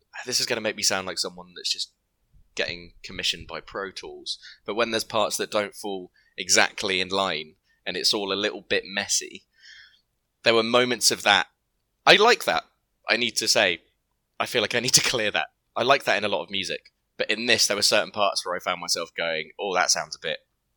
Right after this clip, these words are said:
maybe you should have given that another take." But the more I listened to it,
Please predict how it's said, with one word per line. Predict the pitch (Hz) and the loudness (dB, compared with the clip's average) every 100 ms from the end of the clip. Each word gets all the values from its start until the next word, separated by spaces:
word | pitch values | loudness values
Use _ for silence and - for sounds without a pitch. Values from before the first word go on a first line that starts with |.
| _ | _
maybe | 98 92 87 | -8 -6 -4
you | |
should | - | -4
have | 85 - _ - | -6 -12 _ -6
given | 90 87 | -4 -2
that | 71 | -4
another | 90 82 | -4 -8
take." | - 76 - _ _ | -8 -10 -12 _ _
But | 170 113 - _ _ _ 131 | 4 4 2 _ _ _ -4
the | |
more | 135 135 120 | 2 4 4
I | |
listened | 120 123 107 | 6 4 2
to | - 78 | 0 0
it, | 85 | 0